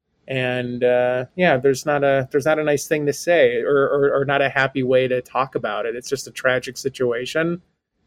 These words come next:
Um, you can't keep him employed. You can't give him money because it's gonna go to who knows what, supposedly. So it's the only thing W W E could do. And I think they do the right thing in offering everyone rehab,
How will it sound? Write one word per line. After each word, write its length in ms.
Um, 520
you 140
can't 420
keep 240
him 120
employed. 500
You 60
can't 240
give 120
him 120
money 300
because 360
it's 140
gonna 180
go 360
to 520
who 140
knows 240
what, 240
supposedly. 640
So 400
it's 80
the 60
only 120
thing 200
W 200
W 300
E 80
could 260
do. 300
And 380
I 100
think 240
they 100
do 220
the 100
right 240
thing 220
in 80
offering 560
everyone 360
rehab, 640